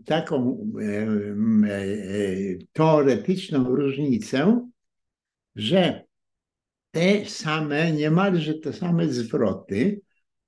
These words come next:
nie, które są, które występują w polskiej historiografii, e, występują także w sowieckiej historiografii, w rosyjskiej historiografii.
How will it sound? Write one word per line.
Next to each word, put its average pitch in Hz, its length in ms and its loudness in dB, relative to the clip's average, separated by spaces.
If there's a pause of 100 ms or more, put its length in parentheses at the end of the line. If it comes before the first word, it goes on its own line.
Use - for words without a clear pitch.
(180)
nie, 98 680 -6
które 160 480 0
są, - 380 -10
które 151 280 0
występują 139 960 0 (640)
w - 120 -20 (240)
polskiej 160 580 4
historiografii, 90 1400 -10 (1400)
e, 113 160 -2
występują 170 840 4
także 139 760 2 (220)
w - 60 -18
sowieckiej 202 640 2
historiografii, 127 1000 -2
w 135 100 -8
rosyjskiej 101 580 -6
historiografii. 90 1200 -10